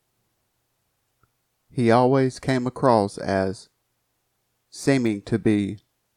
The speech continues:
a really nice guy, and this is just proof.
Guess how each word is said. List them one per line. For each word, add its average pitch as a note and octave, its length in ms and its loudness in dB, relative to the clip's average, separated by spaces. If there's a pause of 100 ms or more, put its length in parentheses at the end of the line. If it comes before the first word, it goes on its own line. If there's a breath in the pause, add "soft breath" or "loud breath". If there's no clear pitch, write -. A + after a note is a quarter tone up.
(160)
a G#2 160 2
really A#2+ 380 2
nice G#2 400 -2
guy, F2+ 480 -4 (960)
and G2 220 -6
this A#2+ 220 0
is A2 140 -6
just A2 380 -2
proof. F#2+ 460 -2